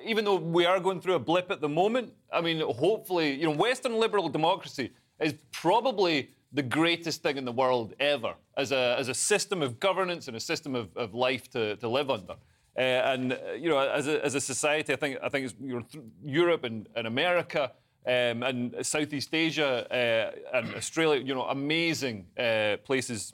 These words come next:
places to live, systems of society to, to live under. Uh, I really hope, at the moment, we seem to be tearing it down from, from within. And also, China's trying to tear us down. TikTok's made by China to, you know, to, to help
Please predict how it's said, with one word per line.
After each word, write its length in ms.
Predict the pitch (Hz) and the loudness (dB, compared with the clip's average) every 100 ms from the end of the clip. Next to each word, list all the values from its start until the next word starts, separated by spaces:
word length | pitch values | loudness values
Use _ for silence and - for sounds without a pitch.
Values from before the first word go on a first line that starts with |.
| _ | _
places 300 | 139 127 120 | -2 -2 -4
to 120 | - | -2
live, 200 | 120 113 - | 0 0 0
systems 440 | 147 - 135 117 | -4 -2 -4 -4
of 120 | 110 85 | -6 -8
society 640 | - 117 123 127 120 123 | -10 -4 0 0 0 -6
to, 260 | - 113 101 | -6 -4 -4
to 140 | - | -2
live 180 | 117 131 | 0 0
under. 200 | 117 95 - _ _ _ | 0 -4 -10 _ _ _
Uh, 220 | 123 123 117 - | 0 0 0 0
I 60 | |
really 320 | 143 185 226 | 0 2 2
hope, 360 | 143 208 226 120 | 0 0 -2 0
at 120 | 139 | -2
the 60 | 156 | 0
moment, 320 | 185 233 135 | 0 0 0
we 120 | 147 | -2
seem 180 | 151 202 | -2 -4
to 80 | 190 | -4
be 80 | 127 | -8
tearing 460 | - - 170 175 151 | -8 -2 2 2 0
it 120 | 113 | -2
down 260 | 151 156 123 | -2 -2 -4
from, 240 | 131 120 | -4 -6
from 180 | - 123 | -4 0
within. 400 | 127 147 175 113 - - | 0 2 0 0 -8 -2
And 80 | 170 | 0
also, 200 | 196 - | 2 0
China's 440 | - 185 220 185 - | 0 0 0 -2 -2
trying 160 | 156 | -4
to 60 | 120 | -2
tear 160 | 139 | -2
us 80 | 117 | -2
down. 160 | 120 110 - 202 - | -2 -8 -10 -14 -4
TikTok's 460 | 302 - 196 127 | -4 0 -2 0
made 180 | 175 151 | -4 -2
by 100 | 131 | -2
China 400 | - 156 147 101 - _ - | -2 -4 -4 -8 -14 _ -4
to, 420 | 151 135 123 117 | 0 2 0 -4
you 140 | 127 175 | -6 -4
know, 120 | 123 | -4
to, 340 | 180 185 131 | -2 -4 -4
to 120 | 151 | -2
help 220 | 175 185 | 0 0